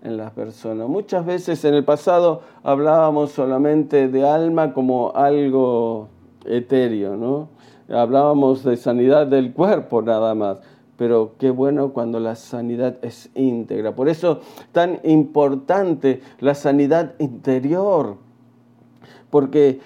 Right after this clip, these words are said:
eh, cuando, eh, el alma, el alma es sanada, todo lo demás comienza a restaurarse. Estos, eh, dones de sanidades pueden operar a cual-,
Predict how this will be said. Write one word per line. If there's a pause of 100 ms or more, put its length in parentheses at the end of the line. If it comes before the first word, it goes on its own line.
eh,
cuando,
eh,
el
alma, (140)
el
alma (260)
es
sanada, (640)
todo
lo
demás
comienza (380)
a
restaurarse. (720)
Estos,
eh,
dones
de
sanidades
pueden (340)
operar
a
cual-,